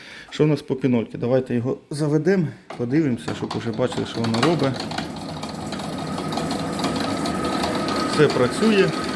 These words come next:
движок працює тихенько. Зараз до цього тріскота ми доберемося. О.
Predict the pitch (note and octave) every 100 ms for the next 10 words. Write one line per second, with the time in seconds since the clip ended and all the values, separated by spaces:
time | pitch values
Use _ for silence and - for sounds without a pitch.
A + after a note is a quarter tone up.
0 | - - - - - - - - C#3 C3+
1 | E3 - - - - - - C3 C3 -
2 | C#3+ B2 - B2+ E3+ G#3 - F3+ D3+ -
3 | - D3 C3 C3 - C#3+ C#3 C#3+ - -
4 | B2+ C3 B2+ D3 C#3+ A#2+ C3+ C3 B2+ A#2
5 | - - G2+ - - - - - E2+ E2
6 | - - - - - - - D2+ - -
7 | - - - - - - - - - -
8 | - -